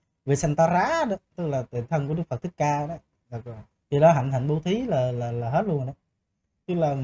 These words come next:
cái vòng ba la mật nó khép kín. Quý vị thấy cái đồng hồ đó, từ kim mười hai mà là cái, cái kim dài á, từ kim mười hai mà anh chạy, anh chạy tới, chưa tới số mười hai là còn chưa qua ngày nha. Có nghĩa là phải hành một báo la mật thứ hai nữa.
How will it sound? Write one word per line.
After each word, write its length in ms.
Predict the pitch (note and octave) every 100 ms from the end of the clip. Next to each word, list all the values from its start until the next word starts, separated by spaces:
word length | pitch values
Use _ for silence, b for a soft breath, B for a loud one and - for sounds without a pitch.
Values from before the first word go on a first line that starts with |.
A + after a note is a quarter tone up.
| B2+ B2 C3
cái 80 | D#3
vòng 200 | C3+ B2
ba 100 | D3
la 80 |
mật 240 | C#3 A#2 -
nó 60 | D#3
khép 80 | G#3 -
kín. 160 | A#3+ E4 _ _ _ _ _ _ _
Quý 60 | F#3+
vị 160 | C#3
thấy 140 | C#3+ G#3+
cái 60 |
đồng 140 | F#3+ D3+
hồ 320 | C#3 C3+ C#3
đó, 80 | F#3 -
từ 100 | C#3+
kim 200 | F#3+ D#3+
mười 120 | C3+
hai 280 | D#3 E3 E3
mà 140 | D3
là 160 | C#3 C3+ - _ _ -
cái, 140 | D#3+ F3
cái 120 | E3+ E3
kim 120 | D3+
dài 300 | C#3+ C3 B2+
á, 100 | F3+ -
từ 80 | C3+
kim 200 | E3 D#3
mười 140 | C#3 C3+
hai 240 | D#3+ D#3+
mà 80 | D3
anh 80 | D#3+
chạy, 280 | B2+ B2+
anh 80 | E3
chạy 200 | E3+ -
tới, 180 | D3+ E3
chưa 140 | F#3 F3
tới 160 | A3
số 100 | G#3+
mười 120 | G#3+ C3+
hai 220 | D#3 D#3
là 100 | C3+
còn 480 | - C3 C3 C3 C3
chưa 180 | E3+ E3
qua 460 | E3 D#3+ D#3+ D#3 D#3 D#3
ngày 260 | D3+ C3+ B2+
nha. 180 | D3+ C#3+ _ _ _ _ _ _ _ _ -
Có 80 | F3+
nghĩa 220 | D3+ D#3+
là 140 | E3
phải 260 | B2+ C3+ F#3+
hành 360 | D#3 C3 A#2+ A#2+
một 120 | A#2+ -
báo 220 | D#3+ G3+
la 100 | D3+
mật 220 | C#3 A2+
thứ 80 | F#3
hai 260 | F3 D#3 D3
nữa. 180 | D#3